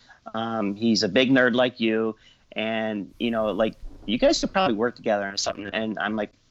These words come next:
"Okay, well, give me his number." And I actually called him or texted him that day, and I introduced myself to him. I said, "Hey, my name's Tom. Uh, I make costumes and props. You know, my sister is Sarah," and she thought, you know, y-, we get along. And he was like, "That's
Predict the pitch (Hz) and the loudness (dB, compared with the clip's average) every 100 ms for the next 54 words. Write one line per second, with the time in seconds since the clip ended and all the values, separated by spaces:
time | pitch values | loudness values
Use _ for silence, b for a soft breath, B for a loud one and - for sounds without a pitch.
0 | _ - - 202 226 123 143 123 127 131 | _ -8 0 2 4 2 2 2 4 2
1 | 127 147 110 120 156 147 190 - 160 147 | 2 2 2 4 4 4 2 -4 -6 -4
2 | 175 175 131 117 - 123 117 147 135 - | -2 -2 -4 -8 -10 -10 -4 -2 -4 -6
3 | 135 117 113 - 117 127 113 110 120 127 | -10 -8 -8 -6 -4 -4 -4 -8 -8 -6
4 | 123 120 113 107 - 107 104 98 - 101 | -4 -4 -4 -4 -4 -6 -4 -4 2 2
5 | 104 B B B 131 123 113 113 113 113 | 0 B B B 0 2 2 4 4 2
6 | - 117 113 113 113 - B B B B | 0 0 2 2 0 -6 B B B B
7 | 110 107 104 101 98 120 120 - 117 113 | 0 2 2 0 0 0 -2 -2 -2 -2
8 | 117 110 107 - 107 - - - - 113 | -4 -8 -8 -4 -2 -2 -6 -8 -8 -8
9 | 107 107 110 110 120 - 110 107 104 - | -6 -6 -6 -6 -6 -4 -2 0 0 2
10 | 139 143 151 147 135 123 123 123 - 156 | 4 4 4 4 2 -2 -8 -10 -10 -8
11 | 151 143 151 - - 143 147 135 - - | -6 -4 -4 -4 -8 -12 -10 -12 -14 -20
12 | _ _ _ - - - 131 127 139 135 | _ _ _ -16 -12 -6 0 2 4 4
13 | 135 101 104 b b b - 123 127 123 | 4 0 -4 b b b -2 0 0 -2
14 | 135 127 117 110 135 135 - | -4 -2 -4 0 0 0 -4